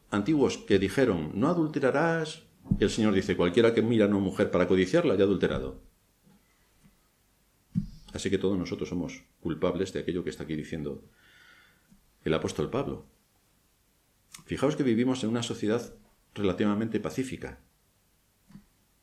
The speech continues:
tan buenos como es toda la sociedad en la que vivimos, con tanto progre, que solamente busca el bien de la humanidad.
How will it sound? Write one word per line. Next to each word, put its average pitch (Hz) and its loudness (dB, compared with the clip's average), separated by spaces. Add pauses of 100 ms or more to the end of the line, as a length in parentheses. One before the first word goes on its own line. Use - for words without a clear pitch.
(140)
tan 80 -6
buenos 80 -4
como 76 -8
es 78 -10
toda 82 0
la 78 -2
sociedad 78 -8
en 78 -6
la 76 -8
que 78 -2
vivimos, 85 -6
con 76 -6
tanto 78 -6
progre, 85 -2
que 80 -8
solamente 87 -4
busca 117 -6
el 107 -4
bien 151 -2
de 131 0
la 101 0
humanidad. 87 -2